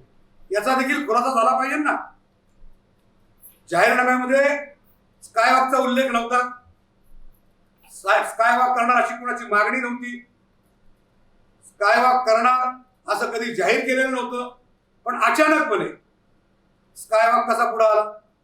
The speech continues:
आणि लोणावळ्याला तीनशे तेहतीस कोटी रुपये दिले अशा प्रकारचा जो डांगरवा पिटला जातो तो स्कायवॉक आतवण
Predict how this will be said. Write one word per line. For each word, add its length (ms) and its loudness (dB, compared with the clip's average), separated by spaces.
आणि 240 -2
लोणावळ्याला 500 2
तीनशे 320 -6
तेहतीस 400 -10
कोटी 200 -10
रुपये 220 -8
दिले 260 0
अशा 300 0
प्रकारचा 460 0
जो 140 2
डांगरवा 400 2
पिटला 220 0
जातो 400 -2
तो 180 2
स्कायवॉक 600 2
आतवण 440 2